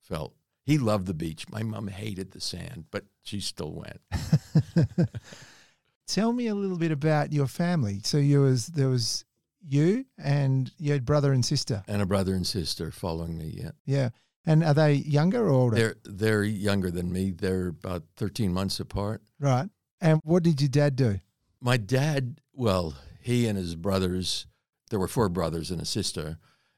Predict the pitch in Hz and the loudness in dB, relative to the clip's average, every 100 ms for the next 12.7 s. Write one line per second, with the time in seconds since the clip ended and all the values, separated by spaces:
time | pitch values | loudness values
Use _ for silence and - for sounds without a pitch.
0 | - 101 92 92 85 85 80 90 - 90 | -8 -2 -2 -2 -4 -6 -8 -8 -6 -6
1 | 82 82 78 _ _ _ - 87 85 76 | -6 -6 -8 _ _ _ -18 -14 -14 -12
2 | 80 85 95 92 85 87 92 - _ _ | -10 -2 0 0 -4 -12 -14 -18 _ _
3 | _ 107 - 101 98 85 82 - _ _ | _ -8 -8 -10 -4 -4 -4 -10 _ _
4 | _ _ 95 90 90 - 90 82 90 87 | _ _ -16 -10 -8 -8 -10 -12 -12 -10
5 | 82 _ _ 95 85 80 92 82 82 80 | -12 _ _ -12 -8 -6 -6 -6 -10 -8
6 | 87 135 98 78 - _ _ _ _ _ | -4 -2 -2 -4 -14 _ _ _ _ _
7 | - 87 82 87 117 95 87 87 87 87 | -10 -8 -8 -8 -6 -6 -4 -6 -6 -8
8 | 80 82 - 80 76 - 87 85 - - | -10 -8 -6 -6 -10 -12 -10 -10 -10 -8
9 | 92 - - _ _ - 104 85 90 78 | -8 -8 -14 _ _ -6 -4 -2 -4 -4
10 | 85 - 80 - 95 85 78 87 85 85 | -8 -8 -10 -4 -2 -4 -6 -8 -8 -6
11 | 92 90 92 90 - 87 87 85 82 82 | -4 -2 -2 -4 -4 -4 -4 -6 -8 -6
12 | 87 78 80 82 82 85 156 | -6 -6 -8 -8 -8 -10 -12